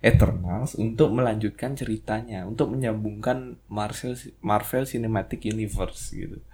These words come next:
Jadi ya udah dia buat Eternals, dia memperkenalkan Eternals itu apa, anggotanya apa, tujuannya apa, dan lain sebagainya.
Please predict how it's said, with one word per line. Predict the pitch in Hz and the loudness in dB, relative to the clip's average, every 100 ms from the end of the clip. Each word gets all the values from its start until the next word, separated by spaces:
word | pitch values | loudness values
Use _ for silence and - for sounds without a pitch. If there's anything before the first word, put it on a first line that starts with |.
| - _ _ _ _ _ _ | -20 _ _ _ _ _ _
Jadi | - 110 147 165 - | -2 4 4 4 -2
ya | 107 104 | 2 6
udah | 170 160 | 8 8
dia | 147 | 6
buat | 175 117 117 | 6 6 4
Eternals, | - - - 92 92 104 135 170 - | 2 -4 -2 0 2 2 0 -2 -6
dia | - 104 110 | 2 4 4
memperkenalkan | 110 110 - 107 95 95 104 | 4 2 4 6 6 4 0
Eternals | 101 98 95 92 - | 0 -2 -2 -6 -10
itu | - | -4
apa, | 98 - - 104 101 104 | -2 -4 -4 -4 -2 -2
anggotanya | 101 98 - 139 90 | 0 0 -2 -4 -4
apa, | - 123 - 104 | -4 -6 -2 -2
tujuannya | 104 101 101 95 107 | 0 0 2 0 -2
apa, | 131 127 - 104 107 - - - - - _ _ - | -6 -6 -6 -6 -6 -12 -20 -20 -20 -20 _ _ -6
dan | 98 98 | -4 0
lain | 101 101 | 4 4
sebagainya. | - 98 95 92 92 110 139 156 | 4 6 6 6 4 4 2 2